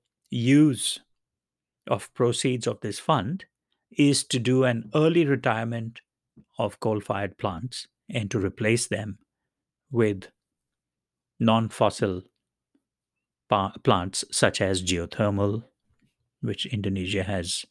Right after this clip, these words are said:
plenty of, and as well as wind and solar. So that's another interesting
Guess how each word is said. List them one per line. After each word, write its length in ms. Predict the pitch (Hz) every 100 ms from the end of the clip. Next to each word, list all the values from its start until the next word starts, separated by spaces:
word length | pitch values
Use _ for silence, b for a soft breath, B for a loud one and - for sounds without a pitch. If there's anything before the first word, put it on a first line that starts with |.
| b b b b b -
plenty 380 | 107 98 104
of, 300 | 95 107 - -
and 200 | 104 90
as 180 | 92 -
well 160 | 95
as 220 | 92 90 95
wind 360 | 90 98 101
and 180 | 92 -
solar. 400 | - - - - _ _ - _ _ _ _ _ _ _ B B B - _ _ _
So 160 | - 120
that's 260 | 120 117
another 240 | 131 107 107
interesting 520 | 101 120 - 127